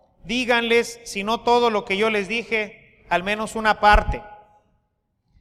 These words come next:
La parte más importante que deben de saber es que no es un amuleto ni un talismán,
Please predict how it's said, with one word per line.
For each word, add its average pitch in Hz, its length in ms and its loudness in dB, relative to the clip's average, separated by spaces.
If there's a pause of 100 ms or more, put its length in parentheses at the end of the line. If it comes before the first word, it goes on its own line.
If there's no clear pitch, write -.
(260)
La 151 180 -2
parte 202 300 6
más 220 240 -4
importante 214 640 -2
que 208 120 0
deben 208 300 0
de 190 100 -4
saber 208 960 0
es 175 180 0
que 208 140 0
no 208 100 -2
es 208 140 -4
un 214 120 -2
amuleto 196 760 0
ni 165 100 -8
un 175 160 -10
talismán, 190 720 0